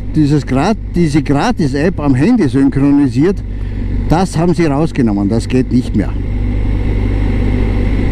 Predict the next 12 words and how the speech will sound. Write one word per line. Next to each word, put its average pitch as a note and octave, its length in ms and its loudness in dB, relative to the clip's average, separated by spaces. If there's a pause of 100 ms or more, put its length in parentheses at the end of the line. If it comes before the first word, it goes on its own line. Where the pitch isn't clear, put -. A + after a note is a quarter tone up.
(2000)
Aber E3+ 400 2
man E3+ 160 0
kann G#3+ 300 2
die, G#3+ 120 2
wie A#3 200 2
gesagt, F3 360 0
die - 40 2
Route E3 360 0
planen, C3+ 600 2 (2250)
die D3+ 80 4
G D3 180 2
B D#3 100 2